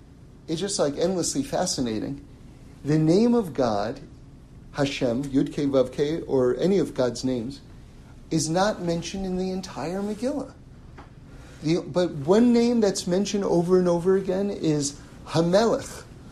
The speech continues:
Hamelech means the king. Hamelech, Hamelech, Hamelech, Hamelech, the king, right? And of course we have a, a very central teaching that the,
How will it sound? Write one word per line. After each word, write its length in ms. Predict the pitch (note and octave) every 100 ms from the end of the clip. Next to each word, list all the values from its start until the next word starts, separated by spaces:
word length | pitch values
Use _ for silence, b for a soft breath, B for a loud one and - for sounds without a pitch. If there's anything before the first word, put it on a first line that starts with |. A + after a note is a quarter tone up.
| - - - B B B
Hamelech 520 | - C#3 E3+ G#3+ G#3+ -
means 280 | F#3+ F3+
the 120 | - E3+
king. 440 | - A3+ D3+ - - - - - - - - - - - - - - - - -
Hamelech, 480 | D3 F#3 A3 C3
Hamelech, 520 | - C#3 C#3 F#3+ D#3+ B2
Hamelech, 460 | D3 D#3 F#3+ C#3+
Hamelech, 540 | - C#3 E3+ D#3+ - -
the 100 | C#3
king, 400 | - - - -
right? 240 | - D#3+ - - - B B B B B -
And 140 | C#3+
of 140 | C#3 C#3
course 300 | G3 G3+ -
we 120 | E3
have 240 | D#3 D3
a, 160 | C3+ B2
a 120 | B2+
very 500 | A2+ C3+ D3+ D3 C#3
central 560 | - D3+ C#3+ D3+ C3 -
teaching 560 | - C#3 - C#3+ E3 D3+
that 280 | B2 A#2 A2+ B B B B B
the, 320 | C3 C3+ A#2+